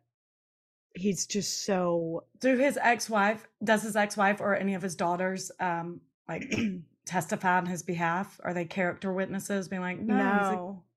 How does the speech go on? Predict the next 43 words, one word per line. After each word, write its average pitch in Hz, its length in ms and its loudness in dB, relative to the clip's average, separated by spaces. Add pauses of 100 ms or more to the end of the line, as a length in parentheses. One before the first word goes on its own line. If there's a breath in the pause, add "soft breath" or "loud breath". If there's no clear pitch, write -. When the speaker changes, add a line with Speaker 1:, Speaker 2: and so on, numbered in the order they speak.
(360)
Speaker 2:
"Oh, 247 380 0
no." 180 640 4
Speaker 1:
Not 202 200 4
that 220 100 4
I 208 100 6
know 196 260 4
of, 190 240 2
because 185 520 -6 (140)
they, 185 580 0 (220)
he 190 180 -4
talks 190 340 0
about 185 280 0
a - 40 -2
lot 175 400 0
in 175 100 -6
the 180 60 -6
trial, 170 520 -2
'cause 220 140 0
I 208 80 8
didn't 196 200 0
obviously 175 420 -2
sit 175 200 -6
and 175 100 -6
watch 160 180 -8
four 175 160 -2
days 170 220 -4
of 170 100 -8
it, 165 140 -6
but 175 100 -4
I 170 100 -2
watched 170 480 -4 (400)
the, 170 220 4 (120)
a 262 120 0
bulk 165 400 0
of 147 80 -4
it, - 340 -6
big 196 160 4
highlights. 156 500 -2 (340 soft breath)
And 175 480 2
he 180 180 -4
talks 170 260 -2
about 170 160 2
how 170 360 2